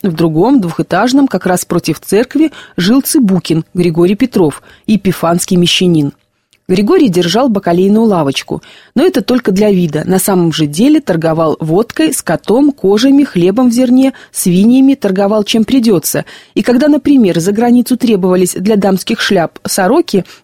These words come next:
то он наживал на каждой паре по тридцати копеек. Он скупал лес на сруб, давал деньги в рост, вообще был старик оборотливый.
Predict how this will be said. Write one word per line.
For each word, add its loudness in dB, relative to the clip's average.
то 0
он 4
наживал 0
на 2
каждой -2
паре 0
по -6
тридцати -2
копеек. -2
Он 0
скупал 0
лес 0
на -2
сруб, -2
давал 0
деньги 2
в -2
рост, -2
вообще -2
был 2
старик 0
оборотливый. -2